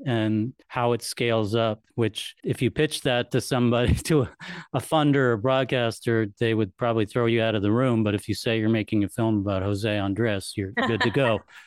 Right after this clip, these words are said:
Speaker 2: Yes.
Speaker 1: Key part of the evolution of the organization is Hurricane Dorian, which devastated the Bahamas in twenty nineteen.
Speaker 2: Yeah.
Speaker 1: Jose says, "The Bahamas is where everything came together."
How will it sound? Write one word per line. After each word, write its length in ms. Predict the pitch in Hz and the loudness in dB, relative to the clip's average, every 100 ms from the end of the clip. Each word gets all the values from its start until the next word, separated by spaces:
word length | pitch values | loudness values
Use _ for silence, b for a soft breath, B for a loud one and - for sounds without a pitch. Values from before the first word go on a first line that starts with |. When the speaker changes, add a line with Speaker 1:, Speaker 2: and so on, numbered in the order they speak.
| B 302 359 330 311 B - | B -12 -10 -12 -14 B -8
Speaker 2:
Yes. 640 | 175 175 151 - - - | -4 -2 -4 -6 -12 -14
Speaker 1:
Key 360 | - 190 180 - _ | -2 2 2 0 _
part 240 | - 160 156 | 0 2 4
of 60 | |
the 140 | 135 135 | 4 2
evolution 480 | 127 139 135 - | 2 2 2 2
of 100 | 127 | 2
the 100 | 117 | 2
organization 1080 | 123 120 120 110 127 131 127 135 120 110 123 | 2 2 2 2 2 0 0 0 0 0 -2
is 600 | 151 123 117 110 98 - - | 0 2 2 2 -2 -10 -8
Hurricane 560 | - 135 127 - 127 107 | 0 2 2 0 0 0
Dorian, 680 | 113 117 127 139 151 170 220 _ | 2 2 2 2 0 -2 -6 _
which 540 | 113 107 - - - - | -2 -2 -4 -10 -14 -8
devastated 880 | - 117 107 98 - 117 113 110 104 98 | -2 0 0 -4 -2 0 2 0 0 -4
the 80 | 113 | -6
Bahamas 580 | 98 101 131 139 117 107 | -2 0 2 2 0 0
in 100 | 110 | -2
twenty 260 | - 120 | 0 0
nineteen. 840 | 113 104 104 101 - 127 107 104 104 b b | 0 0 -2 -2 -2 0 0 0 -4 b b
Speaker 2:
Yeah. 60 | 117 | 0
Speaker 1:
Jose 340 | 127 113 123 | 2 2 0
says, 320 | 110 131 113 - | 0 0 -2 -2
"The 100 | 107 | -2
Bahamas 560 | 110 143 151 143 123 | 0 2 2 2 2
is 140 | 117 107 | 0 0
where 180 | 120 | 0
everything 480 | 120 117 104 120 107 | 2 0 -2 0 -2
came 300 | - 120 107 | 0 -2 -2
together." 640 | 98 95 110 110 98 92 | -2 -2 -2 0 0 -2